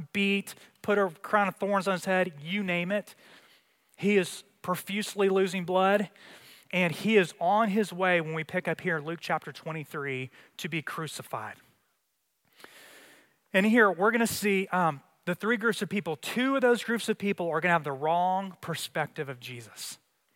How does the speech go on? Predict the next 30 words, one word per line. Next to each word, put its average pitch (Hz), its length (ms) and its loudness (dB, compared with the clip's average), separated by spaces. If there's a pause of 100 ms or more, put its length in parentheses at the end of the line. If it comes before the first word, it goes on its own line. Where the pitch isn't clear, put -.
(360)
And 160 280 -4
one 190 180 2
of 226 80 2
those 208 220 0
groups 185 240 -4
of 151 60 -14
people 156 260 -4
is 139 60 -6
gonna 151 140 -4
have 143 200 0
the 135 100 -8
right 143 380 -2 (300)
perspective. - 720 -12 (720)
This 202 260 4
morning, 196 540 0 (220)
we're 180 120 0
gonna 202 140 0
see 196 160 -4
three 185 220 -4
things. 151 320 -6
We're 180 120 0
gonna 220 160 0
see 214 240 -2
the 175 140 -2
Romans 185 960 0 (600)
and 180 140 0
the 180 60 2
religious 175 720 4
ask 190 460 4
Jesus 180 640 -6